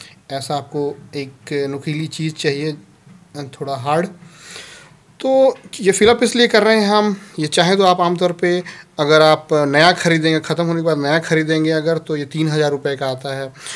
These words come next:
और अगर आप इसे फिल अप कर लेंगे तो ये जो आप पाउडर जो है मात्र सौ से डेढ़ सौ रुपये का आता है। और इसे फिल अप करेंगे तो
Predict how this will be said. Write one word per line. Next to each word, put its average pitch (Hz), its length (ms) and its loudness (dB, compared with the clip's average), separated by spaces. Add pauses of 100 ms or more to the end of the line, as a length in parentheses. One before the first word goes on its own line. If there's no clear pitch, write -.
(400)
और 147 200 4
अगर 156 200 6
आप 156 340 0
इसे - 140 -4
फिल 170 200 2
अप 202 140 0
कर 185 120 4
लेंगे 180 340 4
तो 170 180 -2
ये 151 360 -2 (300)
जो 151 160 2
आप 143 200 0
पाउडर 175 300 2
जो 175 120 -2
है 156 140 -2
मात्र 147 280 -4
सौ 170 280 2
से 180 120 -2
डेढ़ 160 200 0
सौ 160 140 0
रुपये 147 260 -2
का 143 120 -2
आता 139 180 -4
है। 170 60 -6
और 160 140 -4
इसे 151 160 -6
फिल 156 160 -4
अप 165 140 -2
करेंगे 165 340 -2
तो 160 220 -2